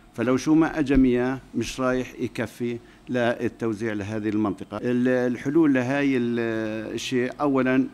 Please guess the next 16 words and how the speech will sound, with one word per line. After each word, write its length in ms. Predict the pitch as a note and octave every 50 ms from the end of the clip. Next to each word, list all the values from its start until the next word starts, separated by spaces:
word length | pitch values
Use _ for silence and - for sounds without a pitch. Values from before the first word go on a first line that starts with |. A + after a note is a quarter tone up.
| -
لازم 340 | - A#2+ C3+ C3+ A#2 B2 A#2+
يزيدوا 280 | A2+ G#2+ B2+ B2 A#2 A#2+
لنا 260 | B2 B2 A#2+ A#2+ - - - - - - - - - - - - - -
كمية 460 | - B2+ A#2 A#2+ B2+ C#3 C3+ B2+ B2+ B2+ -
المياه. 400 | B2 A2+ A#2 A2+ G#2 G2+ F2 E2 - -
آه، 200 | A2+ A2 A2 G#2 - -
النقطة 400 | A2 A2+ B2 C#3+ C3 - - D3+
الثانية 680 | C3+ - - C3+ C3+ B2+ A2+ A2 A2 A2 A#2+ C3 C3+ B2+ - - - - - - - C3
إنه 460 | C3+ B2+ B2 A#2+ A#2 A#2 A#2 G#2+ - - - - _ - - D#3+
إحنا 280 | E3 - - C#3 B2+ A#2
بننصح 420 | A2+ B2+ C#3 C3+ - - A2 G2
الأهالي 600 | A#2 A2 F#2+ A#2 A#2+ A#2 A#2 A#2 A2+ A#2 A#2 - -
يعملوا 540 | A#2+ B2+ A2+ A2+ A#2+ A2 A2+ - - - A2
آبار 360 | G2+ G#2 A2+ A2 F#2 E2+ - - - _ _ - - - _ - _ _ _ _ -
ل-، 460 | A2 G#2+ A2 A2 G#2+ G#2+ G#2+ G#2 G#2+ - - - - - - - - - - _ - F#4+ - - - - - - - - - A2 - - _ _ - _ _ _ -
لتجميع 720 | G#2+ A2+ - - D3 C3+ A2 A#2+ C3+ D3+ D#3 C3+ A2+ -